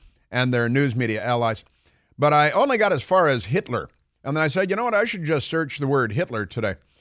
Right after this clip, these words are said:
And the first two things to come up, uh, Adolf Hitler and Wikipedia and Britannica,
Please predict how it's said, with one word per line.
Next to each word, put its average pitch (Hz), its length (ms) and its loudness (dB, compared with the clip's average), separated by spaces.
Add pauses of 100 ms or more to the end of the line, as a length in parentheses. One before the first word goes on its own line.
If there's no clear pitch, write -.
(360)
And 147 140 0
the 143 60 2
first 220 280 0
two 185 160 4
things 165 300 -2
to - 60 -20
come 151 160 0
up, 151 180 0
uh, 127 180 4 (360)
Adolf 135 340 2
Hitler 135 300 0
and 117 120 -2
Wikipedia 127 800 0 (360)
and 120 260 -2
Britannica, 117 800 -2